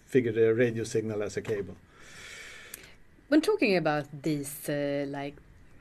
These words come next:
Speaker 2: for instance, the high, high frequency millimeter wave, we always, we also talk a lot about, uh, mimo.
Speaker 1: Yes.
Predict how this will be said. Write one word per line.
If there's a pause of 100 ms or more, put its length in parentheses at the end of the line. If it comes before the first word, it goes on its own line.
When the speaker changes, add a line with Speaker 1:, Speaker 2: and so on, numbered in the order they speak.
(440)
Speaker 2:
for
instance,
the
high,
high
frequency
millimeter
wave, (260)
we
always, (100)
we
also (440)
talk
a
lot
about, (440)
uh,
mimo. (500)
Speaker 1:
Yes.